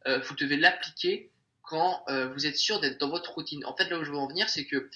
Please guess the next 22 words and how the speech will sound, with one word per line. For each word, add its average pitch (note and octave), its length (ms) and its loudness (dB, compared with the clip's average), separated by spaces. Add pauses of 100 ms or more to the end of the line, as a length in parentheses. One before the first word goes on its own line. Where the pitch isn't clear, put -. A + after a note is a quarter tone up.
(400)
on C#3 80 2
a C3+ 80 6
tous G3+ 160 -2
des D#3+ 160 4
imprévus, C#3+ 440 0
des C#3 140 2
trucs, D3+ 380 -2
des C#3+ 80 0
rendez-vous C3+ 500 -4
qui C3+ 220 -4
arrivent, C#3 480 -2
des, B2+ 320 -2 (360)
des, B2 240 4
des, B2+ 160 -2
même E3+ 200 2
des, C3+ 160 0
des, C3 180 0
des C#3 140 2
trucs C#3 200 -4
au-, C#3+ 200 -6
dans, C3 140 -4 (120)
dans, C3+ 160 -2